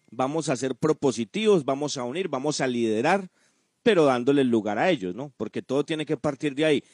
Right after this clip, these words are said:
Estamos pidiendo cosas y con humildad entregando, eh, la sensatez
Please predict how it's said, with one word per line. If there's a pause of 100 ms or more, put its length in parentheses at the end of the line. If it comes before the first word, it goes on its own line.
Estamos
pidiendo
cosas (240)
y
con
humildad
entregando, (500)
eh,
la
sensatez